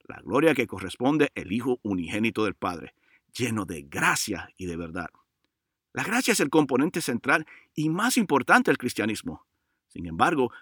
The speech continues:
muchas veces este co-, este componente está completamente ausente en nuestro caminar cristiano. Pero es lo que más deseamos cuando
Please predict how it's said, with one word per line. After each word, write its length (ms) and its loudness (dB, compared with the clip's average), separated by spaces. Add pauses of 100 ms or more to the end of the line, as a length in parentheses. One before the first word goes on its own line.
muchas 300 0
veces 300 0
este 220 -4
co-, 220 -6
este 240 -4
componente 460 -2
está 280 -2 (220)
completamente 760 0
ausente 360 -2
en 40 0
nuestro 240 -2
caminar 340 -2
cristiano. 520 -8 (460)
Pero 180 -4
es 100 -4
lo 100 2
que 120 -4
más 240 2
deseamos 480 0
cuando 400 0